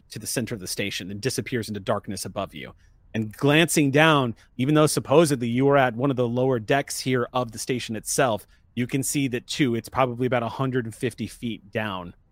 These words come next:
before you see the bottom, which you presume is the bottom. You can only see what looks like the red emergency lights on deck platings far below,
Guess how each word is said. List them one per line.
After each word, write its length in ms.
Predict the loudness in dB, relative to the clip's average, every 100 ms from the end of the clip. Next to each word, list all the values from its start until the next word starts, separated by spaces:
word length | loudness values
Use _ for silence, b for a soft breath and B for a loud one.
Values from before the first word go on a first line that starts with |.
| _ _ _ _ _ _ _ -2
before 320 | -2 0 0
you 180 | 0 -2
see 220 | 0 -2
the 80 | -2
bottom, 480 | -2 -4 -4 -12 -16 _ _ _ _
which 200 | -8 -6
you 60 | -4
presume 440 | -4 2 6 8
is 80 | 8
the 100 | 6
bottom. 400 | 6 6 4 0
You 80 | -2
can 140 | 0
only 180 | 0 0
see 400 | -2 0 0 2
what 200 | 0 -2
looks 260 | -4 -4 -2
like 300 | -2 -4 -10 b -10
the 80 | -2
red 180 | 2 2
emergency 680 | 2 0 0 0 -2 -4 -2
lights 420 | -2 -2 -6 -12 -6
on 260 | -4 -4
deck 280 | -2 -4 -4
platings 500 | -6 -4 -4 -6 -8 -4
far 240 | -4 -4
below, 480 | -6 -4 -4 -6